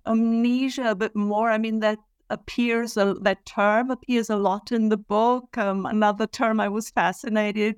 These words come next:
with that you write about is there are ignorance pacts about, um, multilingual contexts in the past. And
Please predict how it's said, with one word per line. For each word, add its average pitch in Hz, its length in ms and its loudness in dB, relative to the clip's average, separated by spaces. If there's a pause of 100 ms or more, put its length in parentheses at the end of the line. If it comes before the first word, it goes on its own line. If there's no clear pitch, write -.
with 214 320 2
that 202 320 -2
you 214 80 2
write 196 280 2
about 190 540 0
is 214 480 -4
there 196 160 0
are - 180 -4
ignorance 269 800 0 (240)
pacts - 680 -8
about, 220 640 0
um, 240 360 0 (420)
multilingual 254 720 2
contexts 240 600 -2
in 247 140 4
the 240 80 2
past. 240 500 -2
And 233 140 -2